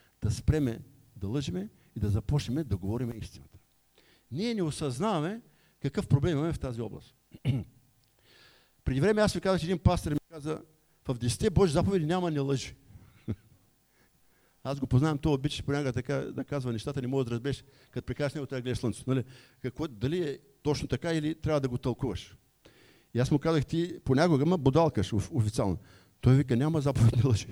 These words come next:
<laughs> Има „не лъжи, свидетелствай“.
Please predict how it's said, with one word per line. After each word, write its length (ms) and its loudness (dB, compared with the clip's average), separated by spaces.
<laughs> 100 2
Има 220 8
„не 180 8
лъжи, 300 4
свидетелствай“. 680 -2